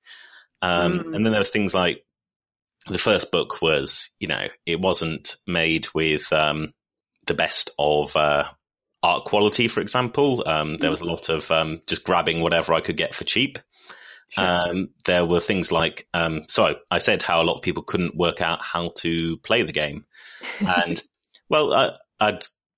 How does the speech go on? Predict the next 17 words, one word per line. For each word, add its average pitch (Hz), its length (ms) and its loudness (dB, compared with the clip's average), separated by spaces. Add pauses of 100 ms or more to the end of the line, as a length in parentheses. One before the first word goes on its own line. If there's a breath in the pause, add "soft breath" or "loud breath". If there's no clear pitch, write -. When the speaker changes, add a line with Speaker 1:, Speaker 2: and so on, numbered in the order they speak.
(280)
Speaker 1:
kept - 260 -6
having 92 280 -2
to 87 100 -6
write, 87 460 0
you 87 100 -4
know, 76 260 0 (640)
big 90 300 0
essays 80 520 0
in 82 180 0
our 80 300 0
G 82 200 -4
plus 85 240 -2
community 80 500 -2
about 78 240 0
how 82 280 0
to - 160 -4
resolve, 80 600 -2